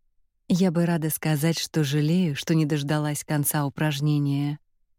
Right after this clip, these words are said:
Но, по правде говоря, оно мне не слишком понравилось. По какой-то непонятной мне самой причине я не захотела читать у всех на глазах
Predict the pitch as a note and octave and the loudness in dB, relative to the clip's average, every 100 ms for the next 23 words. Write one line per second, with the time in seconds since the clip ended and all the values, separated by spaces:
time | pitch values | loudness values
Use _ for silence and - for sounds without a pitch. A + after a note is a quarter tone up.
0 | _ _ - G3+ F#3 F#3+ - G#3+ F3 D3+ | _ _ 0 2 2 0 0 0 0 0
1 | D3+ D3+ D#3 D#3 D3+ - _ _ _ _ | 0 0 0 0 -2 -6 _ _ _ _
2 | F3+ F3 F3 E3+ F3 F#3+ - F#3+ - D3 | 2 4 4 4 2 0 0 0 0 -2
3 | C#3+ D3+ D3 D3 C#3+ C#3+ D3 D3+ - _ | 0 0 0 -2 -2 -2 -4 -6 -8 _
4 | _ _ _ _ _ _ _ _ _ - | _ _ _ _ _ _ _ _ _ -6
5 | - F#3+ - G#3+ G3 F#3+ F#3+ F#3 G3 G3 | 0 0 2 2 4 4 4 4 4 2
6 | F3 F3 F3 F3+ - E3+ F3 D#3+ D#3+ D#3 | 2 4 4 2 2 2 2 2 0 0
7 | - G3 E3 D3 - _ _ _ _ - | 2 4 4 0 -6 _ _ _ _ 2
8 | F3+ F3+ F3 E3+ - F#3 G#3 F#3+ D3 - | 4 4 4 0 0 -2 0 0 0 -2
9 | D#3 - D#3+ - D#3 C3+ - D#3+ D#3+ D#3 | -4 -2 -2 -2 -4 -2 -2 0 0 0
10 | D3 D3 D3 F3 - | 0 0 0 -2 -4